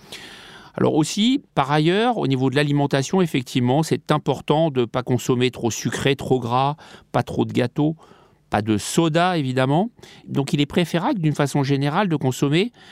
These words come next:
des céréales complètes, c'est-à-dire pain complet, riz complet, pâtes complètes, et d'éviter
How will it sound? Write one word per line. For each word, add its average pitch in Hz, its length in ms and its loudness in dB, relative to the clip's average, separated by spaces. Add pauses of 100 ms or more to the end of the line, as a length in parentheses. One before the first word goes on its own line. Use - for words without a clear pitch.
(200)
des 127 120 2
céréales 175 500 0
complètes, 156 460 0
c'est-à-dire 120 400 -2
pain 151 200 2
complet, 143 560 0
riz 151 160 0
complet, 139 460 0
pâtes 160 240 -2
complètes, 147 540 -2 (420)
et 139 80 4
d'éviter 147 540 0